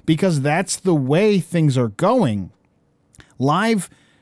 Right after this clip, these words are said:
content is so important. That's one of the reasons sports still does really good numbers, is because it's not,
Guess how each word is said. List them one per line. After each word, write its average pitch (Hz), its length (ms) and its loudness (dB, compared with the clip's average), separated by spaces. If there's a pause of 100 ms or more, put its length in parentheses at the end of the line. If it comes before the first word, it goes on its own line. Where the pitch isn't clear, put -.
(140)
content 170 600 -2
is 139 200 -2
so 156 480 0
important. 170 480 0
That's 165 160 -2
one 226 80 0
of 233 40 0
the 220 60 4
reasons 180 320 2
sports 247 460 -2
still 208 340 0
does 196 400 0
really 165 280 2
good 143 300 2
numbers, 147 520 2
is 127 60 -6
because 147 260 -2
it's 143 160 -4
not, 147 420 0